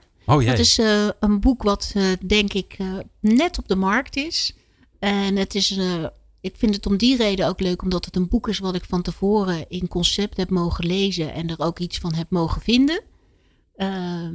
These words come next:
Speaker 2: en dat heet de H X Factor.
Speaker 1: H X Factor, oké, mooi. En van wie is het, weet je dat?
Speaker 2: Het, eh, het boek is geschreven door, eh, Ronald Meijer en Hans van der Heijden.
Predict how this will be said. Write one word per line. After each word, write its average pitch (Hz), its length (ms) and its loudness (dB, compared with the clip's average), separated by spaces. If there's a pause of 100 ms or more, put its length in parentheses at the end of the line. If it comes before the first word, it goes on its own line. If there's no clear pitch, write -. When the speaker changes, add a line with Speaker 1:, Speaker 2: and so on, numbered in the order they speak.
(120)
Speaker 2:
en 196 180 -2
dat 190 200 -4
heet 202 340 -4
de 180 100 0
H 185 320 0 (420)
X - 340 -2
Factor. - 640 -6 (640)
Speaker 1:
H 101 360 2 (300)
X - 160 0
Factor, 82 540 2
oké, 117 480 2
mooi. 135 360 6
En 120 160 2
van 139 120 4
wie 170 160 6
is 208 100 4
het, 208 100 2
weet 180 180 4
je 175 80 6
dat? 202 220 4
Speaker 2:
Het, 220 220 -6
eh, 214 440 0
het 196 200 -2
boek 269 180 -2
is 254 120 4
geschreven 220 640 0
door, 180 460 -2
eh, 170 280 -10 (580)
Ronald 233 480 2
Meijer 202 500 -2
en 185 160 -4
Hans 196 380 -2
van 170 140 -4
der 156 120 -2
Heijden. 208 420 -4